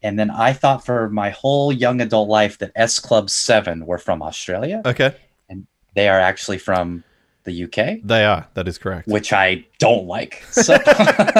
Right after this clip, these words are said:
Speaker 2: Okay. I, I mean, I've seen the, I've seen S Club seven a few times when they've come here. But
Speaker 1: Oh, wow.
Speaker 2: the funny thing about S Club seven
Speaker 1: A
Speaker 2: is
Speaker 1: few times.
Speaker 2: I have. I've, I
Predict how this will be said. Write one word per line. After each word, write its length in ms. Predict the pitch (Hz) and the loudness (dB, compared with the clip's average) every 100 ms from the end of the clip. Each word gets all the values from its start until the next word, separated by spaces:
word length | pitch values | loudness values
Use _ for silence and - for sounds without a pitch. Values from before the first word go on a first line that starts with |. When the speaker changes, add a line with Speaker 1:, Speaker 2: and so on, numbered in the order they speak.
| 208 - - - - 277 - 285 - - - 233 - 247 - - - - - - - _ _ - | 2 -4 -10 -12 -6 -6 -2 -4 -4 -14 -20 -20 -20 -20 -20 -20 -20 -20 -20 -20 -20 _ _ -6
Speaker 2:
Okay. 300 | 233 170 170 - _ | 0 2 2 0 _
I, 160 | 165 220 | 4 6
I 100 | - | 6
mean, 160 | 185 185 | 4 6
I've 220 | 175 214 | 4 2
seen 420 | - 170 165 156 - - | 2 2 2 -2 -8 -2
the, 340 | 131 131 123 - | 2 2 2 0
I've 160 | 127 143 | 0 0
seen 220 | 160 151 | -4 -2
S 180 | 135 - | -4 -2
Club 200 | 127 117 | -4 0
seven 240 | 117 113 | -2 -2
a 40 | 107 | -4
few 200 | 110 98 | -4 -2
times 600 | 107 110 196 320 - - | -2 -4 -6 -12 -20 -10
when 140 | 127 | -4
they've 160 | 120 107 | -2 -2
come 280 | - 104 104 | -2 -4 -4
here. 340 | 113 113 165 - _ _ _ - _ _ _ - | -4 -4 -4 -8 _ _ _ -20 _ _ _ 2
But 260 | 120 113 - | 2 2 -4
Speaker 1:
Oh, 60 | |
wow. 260 | 104 131 - - | -6 -6 -8 -8
Speaker 2:
the 120 | 117 | -6
funny 400 | - 135 135 165 | -4 0 2 2
thing 180 | 165 131 | -2 -2
about 220 | 117 113 | 0 2
S 180 | 107 107 | 2 -2
Club 220 | - 98 | -4 -6
seven 360 | - 147 156 110 | 0 0 0 2
Speaker 1:
A 60 | 139 | 2
Speaker 2:
is 140 | 92 | 2
Speaker 1:
few 240 | 151 185 | 2 2
times. 560 | - - 127 110 - - | 4 2 2 0 0 2
Speaker 2:
I 80 | 147 | 6
have. 200 | 226 160 | 6 8
I've, 280 | 151 - - | 6 4 2
I 260 | 147 147 | 4 4